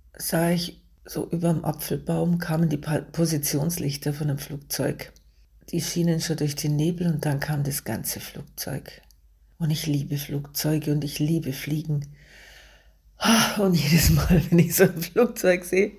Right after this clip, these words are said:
dann denke ich mir, "Oh ja, ja,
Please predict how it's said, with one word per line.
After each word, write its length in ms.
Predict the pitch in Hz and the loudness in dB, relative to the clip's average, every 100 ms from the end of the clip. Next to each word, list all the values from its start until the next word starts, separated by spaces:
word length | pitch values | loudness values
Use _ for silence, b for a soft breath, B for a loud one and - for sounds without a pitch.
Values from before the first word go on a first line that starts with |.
| - - B B 330 B 302 | -18 -8 B B 4 B 6
dann 320 | 294 262 285 - B B B B B B - | 6 6 0 -8 B B B B B B 0
denke 280 | 208 202 202 | 2 4 0
ich 160 | 185 202 | -2 2
mir, 240 | 196 - | 2 2
"Oh 120 | 170 | -2
ja, 420 | 160 156 143 - - - - | 0 -2 -2 -4 -12 -20 -10
ja, 200 | 175 | -6